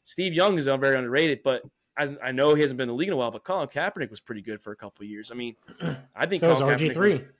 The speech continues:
Speaker 1: Yeah, R G three was a pretty dynamic runner. Warren Moon was pretty good. I mean, Ra-, Randall Cunningham was pretty good. I, I don't know, man. Like, you've only had one good year, and you're already saying you're a top five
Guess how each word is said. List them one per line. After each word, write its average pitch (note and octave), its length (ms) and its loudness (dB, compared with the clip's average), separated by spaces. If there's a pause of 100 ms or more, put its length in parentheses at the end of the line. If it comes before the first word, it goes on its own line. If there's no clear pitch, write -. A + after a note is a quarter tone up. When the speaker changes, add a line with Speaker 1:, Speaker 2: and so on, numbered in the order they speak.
(320)
Speaker 1:
Yeah, D#3+ 140 -6
R D3+ 60 -2
G D#3 80 -6
three B2+ 140 -2
was F3 120 -4
a D3 60 -8
pretty D3+ 200 -4
dynamic C#3 340 -2
runner. C3+ 380 -6 (240)
Warren C#3 360 2
Moon C3+ 200 0
was D3+ 100 -6
pretty D3+ 300 -4
good. C3+ 360 0
I B2+ 100 -2
mean, A#2 360 -8
Ra-, A#2 160 -8
Randall B2+ 220 -6
Cunningham C3+ 400 -6
was C#3+ 100 -8
pretty C3+ 220 -10
good. C3+ 280 -2 (600)
I, D3 340 2
I - 20 4
don't D#3 200 4
know, D3 220 4
man. A2+ 340 -6
Like, A2+ 240 -8 (380)
you've E3 300 -6
only F3 200 0
had D3 220 2
one C#3 280 -2
good C#3 220 -2
year, C#3 440 -4 (280)
and A#2 120 -12
you're A#2 100 -4
already C3+ 160 -2
saying B2+ 540 -8
you're A#2 160 -12
a A2+ 60 -12
top - 300 -10
five B2 280 -6